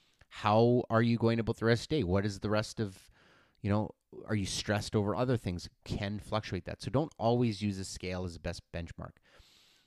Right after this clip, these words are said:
We can do body composition measurements, things like that. Again, a lot of people, beginners especially, are not very comfortable with these particular type of things. I like photographs. And here's the best part.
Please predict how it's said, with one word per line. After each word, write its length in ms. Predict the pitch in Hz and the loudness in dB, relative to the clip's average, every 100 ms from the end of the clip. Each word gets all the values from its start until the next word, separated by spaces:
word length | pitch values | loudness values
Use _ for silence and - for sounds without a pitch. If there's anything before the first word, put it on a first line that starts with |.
| _ _ _ _ | _ _ _ _
We 180 | 104 117 | -2 -2
can 160 | 117 | -2
do 140 | 107 110 | 0 0
body 260 | 90 95 | 0 -2
composition 680 | 98 101 92 90 95 90 95 | -2 -6 -6 -6 -6 -6 -6
measurements, 440 | 90 90 87 87 - | -4 -6 -6 -8 -8
things 180 | 92 | -8
like 120 | 90 - | -8 -10
that. 180 | 90 - | -10 -10
Again, 360 | 95 101 82 - | -8 -8 -8 -10
a 40 | 92 | -4
lot 160 | 90 | -4
of 60 | 98 | -4
people, 420 | 104 104 104 98 _ | -6 -4 -4 -4 _
beginners 500 | 98 - 87 92 104 | -12 -8 -4 -4 -4
especially, 640 | 117 - 107 - 98 95 - - | -6 0 0 0 -4 -6 -8 -8
are 60 | |
not 180 | 85 82 | -6 -6
very 220 | 85 85 87 | -6 -8 -8
comfortable 560 | - 113 110 - 90 | -8 -8 -8 -8 -6
with 80 | 85 | -6
these 140 | 85 82 | -8 -12
particular 520 | - - 85 82 80 | -12 -12 -8 -8 -8
type 220 | - 82 | -10 -10
of 80 | 90 | -10
things. 360 | - 87 80 - _ _ _ _ _ _ _ - | -10 -10 -12 -18 _ _ _ _ _ _ _ -8
I 60 | 107 | -2
like 220 | 110 120 | 2 2
photographs. 840 | - - 113 110 90 82 82 - - - - - _ _ - | 0 4 6 6 2 -4 -8 -10 -14 -20 -20 -20 _ _ -10
And 140 | 101 | -4
here's 240 | 107 123 113 | 2 2 2
the 80 | |
best 300 | 110 110 - | 2 2 0
part. 300 | - 113 87 | 2 2 2